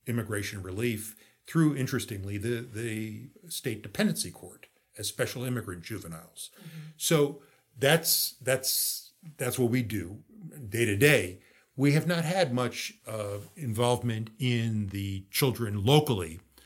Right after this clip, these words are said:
Speaker 1: who have been held in detention at a large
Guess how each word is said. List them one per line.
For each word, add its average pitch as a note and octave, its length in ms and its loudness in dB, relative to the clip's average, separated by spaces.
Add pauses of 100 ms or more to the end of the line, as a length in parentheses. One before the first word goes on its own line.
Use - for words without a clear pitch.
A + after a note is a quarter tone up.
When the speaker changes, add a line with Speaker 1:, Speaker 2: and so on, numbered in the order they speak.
(260)
Speaker 1:
who A#2 160 -4
have G2 140 -10
been G2 460 -6 (120)
held G#2+ 320 -8
in G2 140 -6
detention G2 840 -10
at F#2+ 280 -8 (100)
a F#2 200 -8
large G2+ 360 -6